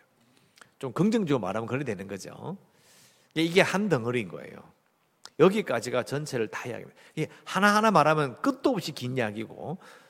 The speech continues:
정말 어려운 이야기를 우리는 만들어낼 수 없는 하나님의 놀라운 것을 말하고 있는 겁니다.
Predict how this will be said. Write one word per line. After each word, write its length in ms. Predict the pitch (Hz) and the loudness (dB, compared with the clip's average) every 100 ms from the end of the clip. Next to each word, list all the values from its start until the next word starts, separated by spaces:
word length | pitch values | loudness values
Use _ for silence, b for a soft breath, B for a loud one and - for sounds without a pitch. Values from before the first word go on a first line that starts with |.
| - | -12
정말 360 | 117 131 160 - | -4 -2 -2 2
어려운 400 | 214 220 190 156 | 2 4 0 0
이야기를 460 | 95 90 87 85 - b - | -4 -6 -12 -14 -16 b -6
우리는 500 | 135 170 185 120 - - _ _ _ _ _ _ | 0 2 2 -2 -10 -20 _ _ _ _ _ _
만들어낼 540 | 117 143 214 202 135 | -2 4 6 6 2
수 180 | - 131 | 0 -4
없는 360 | 90 85 131 208 b b _ | -6 -8 -10 -10 b b _
하나님의 500 | 180 175 156 135 113 | -2 0 -2 -2 -4
놀라운 580 | 85 95 110 147 175 | -4 -2 0 0 0
것을 360 | 165 - 120 117 | -4 -4 -6 -6
말하고 540 | 98 87 95 104 139 | -6 -6 -8 -6 -8
있는 260 | 123 110 113 | -8 -6 -6
겁니다. 380 | 95 92 101 | -6 -10 -14